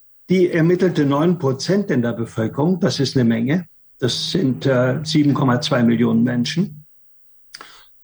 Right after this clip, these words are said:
Und hat das dann aber reduziert auf null Komma fünf, weil nur null Komma fünf Prozent einen Arzt gefunden hatten, der sich mit ihnen damit beschäftigte.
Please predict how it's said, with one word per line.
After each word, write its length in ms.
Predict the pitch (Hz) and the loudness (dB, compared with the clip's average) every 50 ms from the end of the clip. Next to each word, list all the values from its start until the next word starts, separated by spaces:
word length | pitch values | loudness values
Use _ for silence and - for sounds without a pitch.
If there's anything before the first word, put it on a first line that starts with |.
| _ | _
Und 200 | - 165 156 139 | -2 0 0 0
hat 140 | 160 190 - | 0 -2 -2
das 220 | 214 196 - - | -2 -2 -2 -2
dann 160 | - 165 156 139 | -2 -2 -2 -2
aber 380 | - 139 139 135 143 143 123 | -2 -2 -2 0 0 0 0
reduziert 640 | 135 147 147 139 147 135 - - - 160 185 180 - | 0 0 0 0 0 -2 -2 0 0 0 0 0 -2
auf 260 | - 147 135 - - | -6 -6 -6 -4 0
null 220 | 151 156 156 147 143 | 2 2 2 2 0
Komma 320 | - 139 139 127 123 120 | -2 -2 0 0 0 -2
fünf, 360 | - - - 160 180 208 202 - - - | -4 -4 -2 0 0 0 0 -4 -6 -4
weil 200 | - 143 139 139 | -2 0 0 2
nur 360 | 139 143 160 180 190 190 190 - - _ - | 2 2 2 2 2 -2 -4 -10 -20 _ -2
null 240 | - 165 175 175 175 | 2 2 2 2 2
Komma 280 | - 160 156 135 135 | 0 0 0 0 0
fünf 360 | 131 - - 196 202 - - | -2 0 0 -2 -2 -2 -4
Prozent 460 | - 175 151 127 - - 156 170 165 170 | -4 -2 -2 -2 -2 -2 -2 -2 -2 -2
einen 220 | - 143 139 127 | -2 0 0 0
Arzt 420 | 120 123 147 160 - - - - | 0 -2 -4 -4 -6 -8 -8 -4
gefunden 560 | - 165 - - 170 170 170 196 165 160 147 143 | -4 -4 -2 0 0 0 0 0 0 2 2 0
hatten, 320 | 160 160 - 165 160 147 | 0 -2 0 0 0 0
der 160 | 143 151 147 | 0 0 0
sich 240 | 135 151 143 - - | 0 -2 -4 -2 0
mit 160 | 151 143 143 | -2 0 2
ihnen 200 | 160 160 156 147 | 2 4 4 4
damit 360 | 139 151 147 147 147 143 - | 2 2 0 0 -2 -2 -2
beschäftigte. 760 | - 143 139 - 185 202 196 - - - - - - - 120 | -4 -4 -2 0 -2 -2 -4 -6 -8 -8 -8 -6 -8 -8 -8